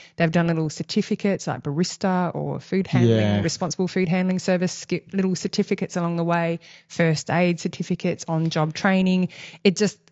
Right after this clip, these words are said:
Speaker 1: is well-rounded and gives them this, like,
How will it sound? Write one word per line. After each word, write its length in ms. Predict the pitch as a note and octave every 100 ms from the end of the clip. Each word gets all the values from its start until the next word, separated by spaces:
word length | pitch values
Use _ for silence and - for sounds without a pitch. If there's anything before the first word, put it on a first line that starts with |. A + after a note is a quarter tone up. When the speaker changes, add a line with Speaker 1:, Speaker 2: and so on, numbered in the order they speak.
| -
Speaker 1:
is 220 | G3 E3+
well-rounded 1000 | E3 F3 G3 F3+ E3 D#3 G3+ F#3+ D3 D3+
and 220 | - E3+
gives 220 | E3+ E3+ F3+
them 120 | E3
this, 220 | D#3+ - E3 F3+ E3 - _ -
like, 220 | E3 -